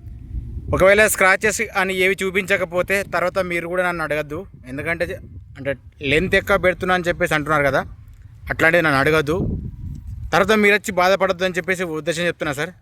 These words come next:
అంత, అంతకు మించి తప్పు ఏం లేదు. నేను నిజాన్ని ఖచ్చితంగా చెప్తేనే మీకు సోది అనిపించింది, దానికి నేను బాధ్యుని కాదండి.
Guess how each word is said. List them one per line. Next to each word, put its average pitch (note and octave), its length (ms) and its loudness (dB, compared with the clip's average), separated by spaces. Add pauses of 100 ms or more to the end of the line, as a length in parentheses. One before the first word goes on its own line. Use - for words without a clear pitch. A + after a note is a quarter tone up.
(100)
అంత, C#3+ 200 -4
అంతకు D#3+ 280 -4
మించి E3 260 -6
తప్పు C#3 280 -4
ఏం E3+ 240 0
లేదు. F3+ 380 0 (920)
నేను F3 140 4
నిజాన్ని G#3 460 4
ఖచ్చితంగా G#3 480 0
చెప్తేనే G#3 340 0
మీకు G3+ 380 0
సోది F#3+ 280 2
అనిపించింది, E3+ 540 -2 (640)
దానికి C#3 280 4
నేను D#3+ 180 4
బాధ్యుని D3+ 360 2
కాదండి. C#3+ 380 2